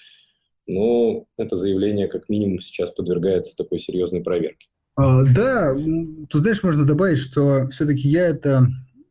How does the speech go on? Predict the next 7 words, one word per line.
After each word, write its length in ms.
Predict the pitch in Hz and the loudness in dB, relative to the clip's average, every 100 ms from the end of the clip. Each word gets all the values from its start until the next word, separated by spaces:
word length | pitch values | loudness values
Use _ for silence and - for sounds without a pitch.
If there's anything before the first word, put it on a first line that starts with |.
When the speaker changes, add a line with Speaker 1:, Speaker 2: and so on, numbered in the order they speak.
| _ - | _ -4
Speaker 2:
отношу, 840 | 131 127 139 135 - 165 143 131 | 0 2 2 0 0 0 2 -2
э, 40 | - | -4
вот 500 | 131 123 120 117 127 | -2 0 2 2 4
эти 240 | 127 127 - | 4 2 -2
активы 560 | 135 127 - 226 180 131 | -2 -2 0 2 2 2
к, 380 | - 151 143 - | 2 2 0 -4
э, 40 | _ | _